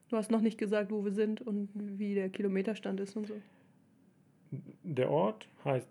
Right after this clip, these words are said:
Speaker 2: Dobri Dub und, ja, wir sind am fünfundzwanzigsten zehnten angekommen, Tag einhundertdreißig und, ja, bei Kilometer sechstausendfünfhundertzweiundzwanzig ungefähr.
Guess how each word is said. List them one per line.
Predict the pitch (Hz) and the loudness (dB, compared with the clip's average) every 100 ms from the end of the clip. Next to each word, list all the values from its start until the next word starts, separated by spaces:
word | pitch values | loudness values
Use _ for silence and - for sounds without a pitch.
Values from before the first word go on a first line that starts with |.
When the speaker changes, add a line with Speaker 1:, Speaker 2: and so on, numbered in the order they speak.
| - | -6
Speaker 2:
Dobri | 135 147 135 117 | 2 2 4 0
Dub | 165 - - - - - - | 0 -2 -18 -20 -20 -14 0
und, | 143 131 127 127 127 127 | 2 4 2 0 -2 -4
ja, | 123 104 | -2 -2
wir | 107 | 0
sind | 135 | -2
am | - 120 | -2 0
fünfundzwanzigsten | 156 160 147 123 - - | 2 2 0 -2 -4 0
zehnten | 139 151 | 0 2
angekommen, | 151 135 131 131 131 135 | -2 -2 -2 -2 -4 -4
Tag | 143 165 | -2 -2
einhundertdreißig | - 143 135 123 113 113 110 120 117 - - - - | 0 0 2 0 0 0 0 -2 -2 -6 -20 -20 -14
und, | 147 117 110 110 107 - - - _ _ - | -6 -4 -4 -6 -10 -14 -20 -20 _ _ -10
ja, | 98 - _ - | -10 -12 _ -4
bei | 117 | -4
Kilometer | 139 139 135 117 117 127 | -4 -4 -2 -4 -4 -4
sechstausendfünfhundertzweiundzwanzig | 120 - - 120 120 135 131 120 127 120 120 - - - 127 131 139 139 107 90 - - | -4 -6 -2 0 0 -2 -4 -4 -6 -6 -8 -10 -20 -4 -2 -2 -2 -2 -4 -8 -14 -6
ungefähr. | 135 107 101 117 117 | -4 -4 -4 -4 -6